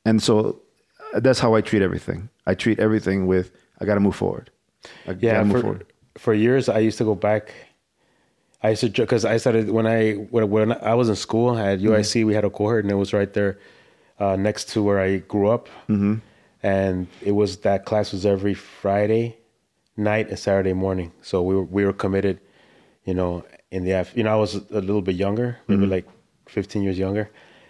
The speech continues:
Speaker 2: So I would like to, after class, I would go <laughs> by my old neighborhood just because it was down the street.
Speaker 1: Mm.
Speaker 2: And I would look, you know, at the house that, I would drive by the house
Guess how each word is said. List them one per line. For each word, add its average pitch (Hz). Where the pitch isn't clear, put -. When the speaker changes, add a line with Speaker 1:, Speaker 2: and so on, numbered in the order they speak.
Speaker 2:
So 104
I 95
would 101
like 95
to, -
after 104
class, 113
I 95
would 98
go 101
<laughs> -
by 107
my 95
old 98
neighborhood 98
just 104
because 98
it 101
was 104
down 98
the 92
street. 117
Speaker 1:
Mm. 95
Speaker 2:
And 95
I 98
would 98
look, 101
you 90
know, 92
at 92
the 95
house 92
that, 95
I 104
would 107
drive 107
by 131
the 123
house 113